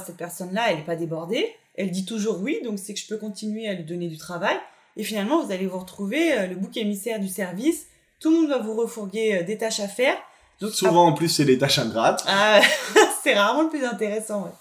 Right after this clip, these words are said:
Speaker 2: Donc, vous regardez la personne en face et vous dites non sans vous justifier, hein, comme on l'a dit avant. Et pour vous aider aussi dans la boîte à outils de, de votre pensée, il faut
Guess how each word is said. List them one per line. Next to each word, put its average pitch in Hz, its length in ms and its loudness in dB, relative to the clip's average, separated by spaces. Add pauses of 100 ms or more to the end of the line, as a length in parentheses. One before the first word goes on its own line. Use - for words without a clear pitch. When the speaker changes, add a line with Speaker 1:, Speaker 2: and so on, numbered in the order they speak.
(120)
Speaker 2:
Donc, 160 540 6
vous 147 160 -2
regardez 196 380 4
la 180 120 6
personne 156 380 -2
en 104 60 -4
face 143 480 2 (200)
et 202 160 4
vous 165 160 0
dites 135 480 -4 (160)
non 147 520 6 (180)
sans 202 340 4
vous 165 200 0
justifier, 156 720 -4
hein, - 140 -8
comme 135 200 -2
on 120 40 -2
l'a 117 140 0
dit 127 280 -4 (100)
avant. 117 360 0 (180)
Et 165 340 4 (400)
pour 143 220 -6
vous 127 340 4
aider 180 320 6
aussi 131 460 0
dans 117 120 0
la 131 120 2
boîte 147 260 0
à 135 80 6
outils 156 640 2 (180)
de, 117 400 -2
de 110 140 -4
votre 120 220 0
pensée, 147 520 0
il 123 140 -4
faut 156 340 2